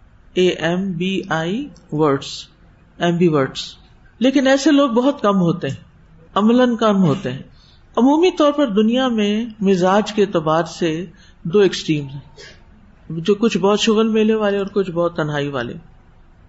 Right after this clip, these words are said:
جو انٹروورٹ ہوتے ہیں، یہ غور و فکر کی عادت کے باعث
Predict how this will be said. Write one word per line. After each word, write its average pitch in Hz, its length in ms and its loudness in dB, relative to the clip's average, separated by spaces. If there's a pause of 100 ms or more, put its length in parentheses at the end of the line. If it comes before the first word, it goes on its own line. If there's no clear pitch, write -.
جو 262 360 2
انٹروورٹ 320 580 2
ہوتے 233 240 2
ہیں، 254 300 -2
یہ 233 180 0
غور 208 180 2
و 220 60 4
فکر 226 320 0
کی 247 200 -4
عادت 185 480 2
کے 220 80 2
باعث 170 580 -2